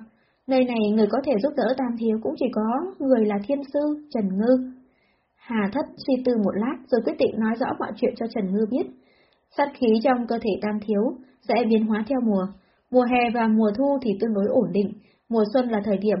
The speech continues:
phát triển mạnh mẽ nhất, còn mùa đông thì là thời điểm sát khí suy yếu nhất. Trần Ngư nghe mà sững người, bởi vì Lâu Minh mang nút ngọc trên người nên Trần Ngư cũng không phát hiện ra sự biến hóa sát khí trong cơ thể của anh.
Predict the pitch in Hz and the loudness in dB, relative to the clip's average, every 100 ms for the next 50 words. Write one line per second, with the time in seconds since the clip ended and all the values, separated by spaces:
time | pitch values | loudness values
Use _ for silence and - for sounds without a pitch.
0 | 196 269 247 185 185 190 190 240 277 - | -2 -6 -4 -4 -4 -6 -6 -4 -4 -6
1 | - _ _ 269 247 240 214 277 277 254 | -14 _ _ -2 2 2 2 0 0 -2
2 | 226 202 202 196 208 190 - 254 254 - | -2 -2 -2 -2 -2 -4 -6 -8 -8 -2
3 | 196 202 254 247 220 208 196 233 320 - | 0 0 -2 -2 0 0 0 0 -4 -10
4 | _ _ _ _ _ _ _ 302 240 254 | _ _ _ _ _ _ _ 2 2 2
5 | 285 269 262 247 220 202 196 320 320 233 | 2 2 0 0 0 -2 -2 -2 0 2
6 | 202 - _ _ 262 240 254 254 247 294 | 0 -4 _ _ 2 4 4 4 4 2
7 | 311 311 302 294 277 349 349 240 - 269 | 2 0 -2 -2 -2 -2 -4 -4 -2 -2
8 | 254 233 202 190 233 - 208 202 240 208 | -2 -2 0 0 -2 -2 0 0 0 -2
9 | 202 269 254 - - 196 196 208 202 202 | -2 -2 -4 -6 -4 -2 -2 -2 -4 -2
10 | 208 247 233 226 - 349 - 240 285 262 | -2 -2 -2 -2 -4 -6 -6 -4 -4 -2
11 | 220 214 190 196 - 226 254 254 | -4 -4 -4 -6 -8 -6 -6 -8